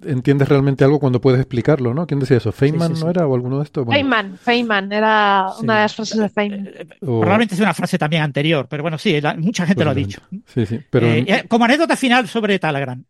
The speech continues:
Speaker 2: Eh, Talleyrand tiene una mujer, bueno, la mujer es, eh, eh, fue profesora de universidad en temas de, mm,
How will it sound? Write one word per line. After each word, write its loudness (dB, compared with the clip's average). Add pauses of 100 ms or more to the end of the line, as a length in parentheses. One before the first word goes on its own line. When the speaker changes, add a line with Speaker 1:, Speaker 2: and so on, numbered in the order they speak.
Speaker 2:
Eh, -4
Talleyrand 0
tiene 0
una -2
mujer, -2
bueno, -2
la -2
mujer 0
es, 0
eh, -4 (520)
eh, -4
fue 0
profesora 2
de 4
universidad 2
en -4
temas -2
de, 0
mm, -8